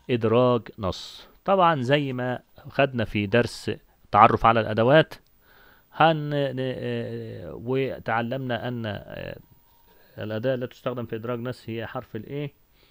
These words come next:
من شريط الأدوات. يبقى إذن هنذهب للبرنامج وهنكتب مثلا، آه، الصف الثاني المتوسط، فهنروح لأداة إض-، إضافة نص، نضغط عليها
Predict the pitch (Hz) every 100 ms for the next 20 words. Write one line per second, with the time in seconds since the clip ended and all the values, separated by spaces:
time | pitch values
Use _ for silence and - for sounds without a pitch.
0 | _ 120 110 123 127 92 92 90 90 _
1 | _ _ _ _ 165 165 180 170 160 160
2 | - - - 151 127 117 104 123 117 123
3 | 127 135 151 147 139 - - - - -
4 | 113 139 151 - 104 120 120 117 120 -
5 | _ _ _ _ _ - - - 104 98
6 | - 135 - - - 123 107 107 101 113
7 | 156 - 175 - - 160 156 _ 120 113
8 | 101 110 107 131 - 120 101 104 117 -
9 | 110 - _ 101 107 107 - 139 - -
10 | 107 104 95 92 107 113